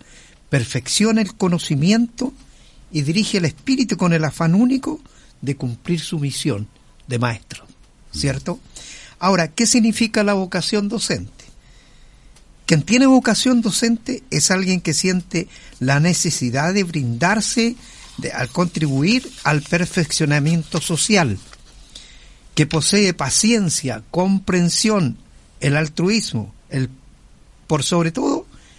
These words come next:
ama a los niños y a la juventud.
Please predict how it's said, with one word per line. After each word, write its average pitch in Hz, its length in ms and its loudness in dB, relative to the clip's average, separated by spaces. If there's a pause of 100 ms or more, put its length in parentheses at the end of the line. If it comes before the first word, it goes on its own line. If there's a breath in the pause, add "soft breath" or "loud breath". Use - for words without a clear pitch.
(280 soft breath)
ama 196 300 2
a 196 40 2
los 180 160 0
niños 220 600 2 (580 soft breath)
y 143 60 -4
a 139 60 -2
la 127 80 -8
juventud. 120 580 -12